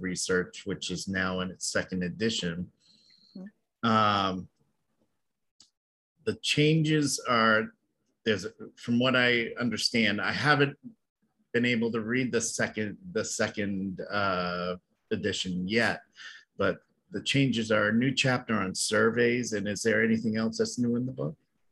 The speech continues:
Speaker 2: Uh, the chapter on surveys is really the, uh,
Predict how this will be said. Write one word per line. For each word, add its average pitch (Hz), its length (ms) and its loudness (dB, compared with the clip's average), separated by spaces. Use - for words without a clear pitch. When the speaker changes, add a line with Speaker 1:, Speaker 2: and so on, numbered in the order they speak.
Speaker 2:
Uh, 233 200 10
the 262 100 10
chapter 466 400 8
on 285 100 10
surveys 233 520 8
is 196 200 0
really 185 720 4
the, 180 760 8
uh, 165 260 4